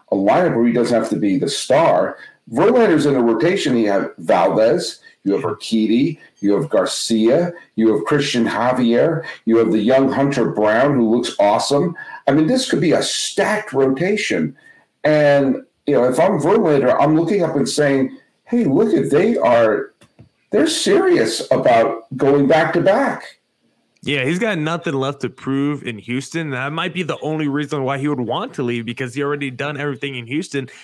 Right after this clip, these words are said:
Speaker 2: Maybe he's entering that Tom Brady zone where it's like, "I accomplished everything I can in New England."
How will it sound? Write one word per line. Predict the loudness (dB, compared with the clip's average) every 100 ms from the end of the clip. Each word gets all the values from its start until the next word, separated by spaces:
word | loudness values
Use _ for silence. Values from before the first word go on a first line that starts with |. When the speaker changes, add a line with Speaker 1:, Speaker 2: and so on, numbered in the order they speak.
| -12
Speaker 2:
Maybe | -6 -4 -4 -4 -2
he's | -4 -6
entering | -8 -8 -6 -6
that | -6 -8
Tom | -8 -6
Brady | -6 -6 -6 -8
zone | -8 -6
where | -4 -6
it's | -6
like, | -10 -8
"I | -8
accomplished | -8 -8 -8 -6 -8 -8
everything | -8 -8 -10 -10
I | -10
can | -10 -12 -12
in |
New | -10 -8
England." | -8 -8 -12